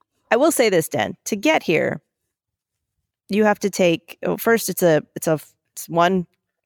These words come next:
major, you know, like a major carrier flight, and then you get to this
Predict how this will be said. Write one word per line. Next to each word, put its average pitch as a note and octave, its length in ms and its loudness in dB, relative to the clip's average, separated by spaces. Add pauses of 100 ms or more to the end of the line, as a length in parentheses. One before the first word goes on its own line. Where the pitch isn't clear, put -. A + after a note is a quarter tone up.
(240)
major, E3+ 520 0
you - 80 -2
know, D3 100 2
like - 180 -2
a - 40 0
major D3+ 320 0
carrier D3+ 380 0
flight, A2+ 440 -2
and D3 140 -4
then E4 220 0
you F4 100 0
get F3 360 0 (1400)
to F#3 100 -6
this E3+ 340 0